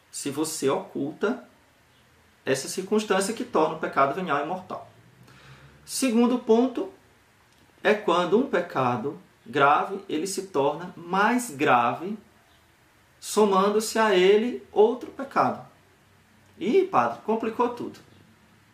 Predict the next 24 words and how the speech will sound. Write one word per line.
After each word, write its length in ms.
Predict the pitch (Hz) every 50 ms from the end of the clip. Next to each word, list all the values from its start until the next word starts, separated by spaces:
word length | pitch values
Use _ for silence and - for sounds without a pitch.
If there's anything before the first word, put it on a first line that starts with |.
| _ _ _ _ _ _ _ _
Vamos 320 | 110 120 127 127 156 180 160
lá, 320 | 135 131 135 - - - - _
que 80 | -
eu 40 | -
vou 120 | 139 147 147
te 20 |
explicar. 480 | - - - 170 - - - - - - _ _ _ _ _ _ _ _ _ _ _ _ _ _ _ _ _ _ _ - - _ _ _ _ _ _ _ _ _ _ _ -
Já 180 | 127 135 131
dei 200 | 135 139 139 139
esse 180 | 147 - - 180
exemplo 400 | 160 151 147 139 143 139 - 139
aqui 160 | 139 - 139
em 120 | 135 131 131
outra 280 | 139 135 - 156 156
live, 300 | 143 123 117 120 120 127
vou 80 | - 135
repetir 380 | 151 156 - - - - 143
o 40 | 139
mesmo 280 | 156 170 185 185 175 170
exemplo, 460 | 175 151 123 120 107 107 107 - - _ _ _ _ _ _
pra 100 | - 127
fixar 500 | 123 - 156 139 - - - 147 147 -
bem. 160 | 143 135 - - _ _ _ _ _ _ _ _ _ _ _ _ _ _ _ _ _ _ _ _ _ _ _ _ - _ _ _ _ _ _ _ _ _ _ _ _ _ _ _ _
É, 360 | 123 123 120 113 110 104 -